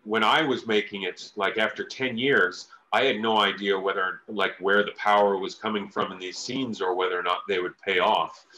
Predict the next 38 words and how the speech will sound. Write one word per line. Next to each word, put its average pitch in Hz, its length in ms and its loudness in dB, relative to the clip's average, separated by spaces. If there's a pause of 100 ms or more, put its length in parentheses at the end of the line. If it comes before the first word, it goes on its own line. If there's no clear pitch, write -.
(320)
um, 90 260 -2
because 95 300 -8
they've 92 120 -2
been 87 140 -8
with 113 200 -2
me 104 120 -2
for - 160 -4
so 95 280 0
long. 98 360 2
And, 82 120 -14 (320)
you 95 60 -4
know, 87 120 2
especially 101 560 -4
during 92 220 0
the 87 120 -2
editing 107 460 0
process 87 480 -4
where 92 140 -4
you're 87 140 0
watching 92 420 0
the 85 80 -6
whole 90 200 -6
movie, 87 460 -4 (480)
um, 85 540 0 (100)
three 101 300 -4
times 127 500 0
every 92 280 0
day, 98 440 0 (380)
you 107 100 -4
start 107 440 0
to 98 240 2 (300)
lose, 113 880 -2
like, 101 280 0
any 113 200 -2
kind 110 380 0
of, 92 200 -2 (580)
um, 90 520 -2 (800)
uh, 95 280 0